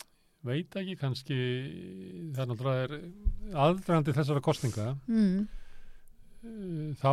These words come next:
Speaker 1: var þetta svona gagnrýni sem að e-, er vitað að er innan V R, sem
Speaker 2: Mhm.
Speaker 1: er svona, þarna er fósturagangurinn og
Speaker 2: Mhm.
Speaker 1: þetta er nú gamalt,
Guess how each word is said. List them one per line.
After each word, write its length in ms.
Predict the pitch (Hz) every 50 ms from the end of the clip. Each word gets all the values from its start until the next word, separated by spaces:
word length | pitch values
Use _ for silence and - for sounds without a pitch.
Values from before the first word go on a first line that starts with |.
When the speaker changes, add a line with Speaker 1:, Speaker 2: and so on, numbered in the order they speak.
| 151 156 156
Speaker 1:
var 160 | 156 151 139
þetta 180 | 131 - 151 135 -
svona 240 | 151 147 139 135 131
gagnrýni 1000 | - 143 135 - - 143 139 135 131 127 127 127 123 120 123 127 135 - 170 143
sem 220 | - - 135 123
að 160 | 123 123 127
e-, 720 | 143 147 143 147 151 151 147 147 151 160 151 147 151 143 139
er 100 | 135 131
vitað 540 | 135 147 170 202 - - - - 123 110 110 117
að 80 | 120 131 143 147
er 120 | 147 151
innan 320 | 160 165 151 139 127 120 120
V 80 | 123 123 - - 127
R, 140 | 104 - - -
sem 180 | 220 208 180 110
Speaker 2:
Mhm. 80 | 110
Speaker 1:
er 80 | 113 185
svona, 400 | - 131 120 113 113 110 107 98
þarna 320 | 117 120 - - 123 110
er 240 | 113 117 110 107 117 - - - - - _ _ -
fósturagangurinn 1120 | - 131 120 - - - 123 120 113 - 127 120 117 110 - 123 113 117 117 117 117 113 110
og 300 | 107 107 107 113 120 123
Speaker 2:
Mhm. 100 | 220 202
Speaker 1:
þetta 120 | 123 104 104
er 60 | 107
nú 120 | 110 107
gamalt, 600 | - 120 117 117 117 110 104 - - _ - -